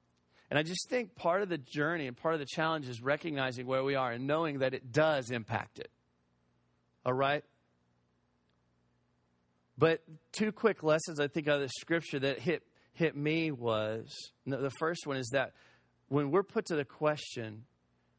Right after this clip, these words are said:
we just can't allow our past to determine our future. We just can't. You know,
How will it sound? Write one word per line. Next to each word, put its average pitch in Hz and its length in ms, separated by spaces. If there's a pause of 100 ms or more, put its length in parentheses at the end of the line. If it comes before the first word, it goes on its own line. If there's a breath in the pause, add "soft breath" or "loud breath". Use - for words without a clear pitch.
we 127 80
just 175 320
can't 175 240
allow 135 240
our 120 140
past 104 840 (760)
to 113 80
determine 110 420
our 104 80
future. - 460 (1200)
We 143 120
just 175 240
can't. 131 360 (1040 soft breath)
You 151 100
know, 175 240